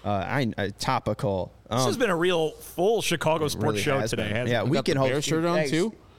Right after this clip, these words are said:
Speaker 1: Kevin, we could start hosting the C H G O Sports Podcast.
Speaker 2: He left.
Speaker 1: Uh, no, he did? Okay. All right.
Speaker 2: <laughs>
Speaker 1: Um,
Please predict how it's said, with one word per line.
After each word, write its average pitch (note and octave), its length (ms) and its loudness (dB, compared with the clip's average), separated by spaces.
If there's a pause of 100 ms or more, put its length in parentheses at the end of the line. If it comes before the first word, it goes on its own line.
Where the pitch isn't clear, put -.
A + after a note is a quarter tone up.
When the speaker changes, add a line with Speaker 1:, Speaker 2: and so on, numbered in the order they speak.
Speaker 1:
Kevin, F3 240 0
we E3+ 100 0
could F3 180 -4
start F3 240 0
hosting D#3+ 320 0
the C#3+ 100 -2
C D3 220 -2
H C3+ 220 -4
G C#3 100 -2
O C3 60 0
Sports B2+ 300 -4
Podcast. G#2 480 -4 (220)
Speaker 2:
He C#3+ 120 -2
left. C3 280 2
Speaker 1:
Uh, - 20 -20 (460)
no, G#2+ 120 2
he G#2+ 120 0
did? A#2 300 -2
Okay. - 160 -8 (220)
All A2 60 2
right. - 340 0
Speaker 2:
<laughs> - 80 -2
Speaker 1:
Um, D3 220 2